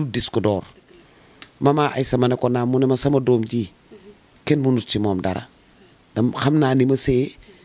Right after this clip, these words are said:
ak baayam. Xam naa ni ma amee samay doom. Kon nag, nit ñay wax rek." Mais itam am na loo xam ne maa fii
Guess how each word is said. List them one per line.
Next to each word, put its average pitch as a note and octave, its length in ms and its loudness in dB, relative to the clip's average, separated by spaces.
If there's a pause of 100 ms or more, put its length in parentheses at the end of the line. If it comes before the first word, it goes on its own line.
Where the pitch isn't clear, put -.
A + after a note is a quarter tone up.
(220)
ak A#2 120 0
baayam. F#2+ 380 -2 (460)
Xam C3 180 0
naa C3+ 180 2
ni C3+ 100 4
ma C3+ 180 2
amee B2 160 0
samay G#2 300 0
doom. G2+ 260 -2 (420)
Kon C3 220 2
nag, C3 100 -2 (880)
nit C#3 200 4
ñay D3 240 2
wax B2 200 0
rek." G#2 160 -6 (720)
Mais E3 320 4
itam F3 420 -2 (120)
am F#3 140 -2
na G3+ 100 2
loo E3+ 180 2
xam C#3+ 260 -4
ne B2+ 540 -2
maa C#3 240 0
fii A2 340 -4